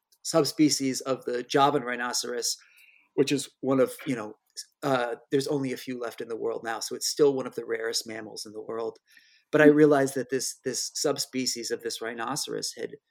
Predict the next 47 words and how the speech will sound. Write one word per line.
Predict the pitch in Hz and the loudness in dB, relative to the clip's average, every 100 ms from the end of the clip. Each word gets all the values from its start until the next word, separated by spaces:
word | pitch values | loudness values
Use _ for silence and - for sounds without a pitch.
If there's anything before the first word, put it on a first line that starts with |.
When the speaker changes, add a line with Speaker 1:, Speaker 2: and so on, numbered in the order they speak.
| _ _ | _ _
Speaker 1:
had | 127 - | -10 -4
vanished. | 135 208 - - - - _ _ - | 0 0 0 -6 -12 -12 _ _ 0
I | |
don't | 180 196 | 2 2
know | |
how | 185 | -2
to | 180 | -4
say | 190 170 | -2 -2
this, | 160 | 0
but | - 151 | 2 0
it | 160 - | 0 -6
felt | - 175 160 | 0 2 4
like | 160 147 | 2 2
it | 151 | 0
had | 139 | -2
happened | - 135 131 139 131 | -4 -2 0 -2 -2
on | 113 120 | -4 -4
my | 113 | -4
watch. | 110 110 - - - - _ _ _ 147 | -2 -4 -4 -8 -10 -12 _ _ _ 0
Like | 135 143 | 0 0
there | 139 139 | 2 8
was | - 240 233 233 | 10 10 10 6
Speaker 2:
Mm. | 233 - _ - | 0 -6 _ 2
Speaker 1:
It | 151 147 | 2 6
was, | 143 135 - _ _ - | 2 2 -6 _ _ 0
I, | 151 151 147 | 4 6 6
I | 156 | 4
loved, | 147 147 147 139 - _ _ _ _ | 4 4 4 2 -16 _ _ _ _
I've | 151 139 | 0 2
always | 143 151 143 | 4 4 4
loved | 139 135 131 | 2 0 0
animals. | 120 123 127 127 123 120 - | -2 -4 -2 -4 -4 -4 -6
I've | 131 131 | -6 -2
always | 127 127 123 - _ _ - | -2 -2 -6 -12 _ _ -16
thought | - 143 127 | -4 -2 -2
that | 135 | -4
I | 120 | -4
cared | 117 127 123 | -6 -6 -4
about | 120 117 110 | -4 -6 -8
animals. | 110 113 113 113 117 - - _ _ _ 139 | -10 -14 -16 -16 -14 -14 -16 _ _ _ -4
Um, | 131 120 117 143 | -4 -4 -8 -6
and | 135 | -4
yet | 135 131 123 - _ _ _ _ | 0 -2 -4 -10 _ _ _ _
I | 139 | -2
was | 135 135 | 0 0
completely | - 131 - 143 135 135 131 127 - | -2 -10 -8 -6 -6 -6 -6 -6 0
ignorant | 147 147 120 117 | 0 0 -4 -6